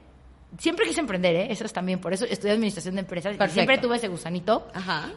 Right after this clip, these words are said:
Speaker 1: Y ya iniciamos con el spa hace ocho años. Es decir, no tenía yo hijos.
Speaker 2: Ok.
Speaker 1: ¿Sabes qué? A-, en mi caso, la verdad, fue algo muy favorable, porque de verdad, sí, cuando abrimos, y más siendo spa,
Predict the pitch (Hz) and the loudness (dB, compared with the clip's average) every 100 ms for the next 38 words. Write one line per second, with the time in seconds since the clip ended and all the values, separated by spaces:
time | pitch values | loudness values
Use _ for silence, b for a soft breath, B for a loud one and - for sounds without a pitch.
0 | - 247 247 269 294 294 254 240 240 - | -4 0 6 6 6 2 2 2 0 2
1 | 269 285 294 214 180 170 - 190 208 - | 2 2 -2 -2 -2 -4 -2 4 4 2
2 | - 190 190 202 196 180 170 147 - - | -6 -6 -4 -4 -4 -4 -4 -8 -14 -20
3 | - - 196 190 196 196 190 202 202 190 | -14 -6 -2 0 2 2 2 0 -2 2
4 | 208 214 190 190 - 180 175 311 - 302 | 2 0 0 -2 0 0 0 -2 0 0
5 | - 254 233 - 190 202 220 233 240 233 | 0 0 0 2 0 2 0 2 0 0
6 | - 208 196 196 190 196 208 - - 185 | -2 0 0 0 -4 0 -2 -4 -12 -6
7 | 185 202 208 190 165 175 180 175 160 185 | -4 -2 0 0 0 -4 -6 -10 -2 0
8 | 185 190 202 247 - 233 - 180 175 175 | 2 2 4 2 0 -6 -2 -2 0 0
9 | 220 240 226 - - 202 214 214 233 180 | 2 2 0 -4 -6 -2 -2 -2 -6 -4
10 | 175 185 | -2 -4